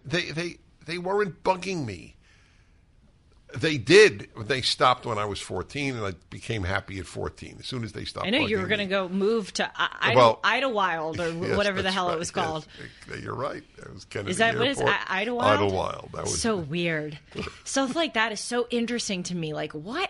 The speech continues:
Speaker 2: Idlewild?
Speaker 1: Yeah, I don't know how it got
Speaker 2: You
Speaker 1: that
Speaker 2: know?
Speaker 1: name. Kennedy's a better name.
Speaker 2: Yeah, yeah.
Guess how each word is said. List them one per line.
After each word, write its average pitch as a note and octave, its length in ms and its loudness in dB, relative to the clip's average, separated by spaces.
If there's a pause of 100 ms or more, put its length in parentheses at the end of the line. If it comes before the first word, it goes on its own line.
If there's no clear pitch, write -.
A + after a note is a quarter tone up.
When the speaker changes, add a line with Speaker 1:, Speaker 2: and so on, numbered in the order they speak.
(140)
Speaker 2:
Idlewild? F4 720 -4
Speaker 1:
Yeah, F#2+ 160 2
I - 20 -2
don't G2 140 -2
know F2+ 100 -2
how E2+ 180 -2
it E2 120 -8
got - 180 -6
Speaker 2:
You A3+ 80 2
Speaker 1:
that A3 100 0
Speaker 2:
know? A3 220 -2
Speaker 1:
name. G#2+ 300 -12
Kennedy's F2 480 -4
a D#2+ 60 -10
better - 380 -10
name. - 280 -14 (200)
Speaker 2:
Yeah, F#3 380 -8 (300)
yeah. E3 300 -6